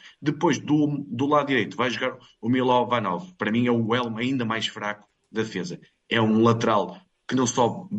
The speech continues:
não sobe muito, é um lateral que com muitos problemas no, nos duelos.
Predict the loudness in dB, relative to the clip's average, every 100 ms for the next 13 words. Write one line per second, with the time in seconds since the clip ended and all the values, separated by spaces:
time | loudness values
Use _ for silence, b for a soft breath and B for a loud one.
0 | -6 -2 0 0 0 0 -2 -2 -4 -2
1 | 0 0 -2 -4 -2 0 -2 -4 -4 -2
2 | -2 -2 -4 -6 -4 -6 -2 -2 -4 -8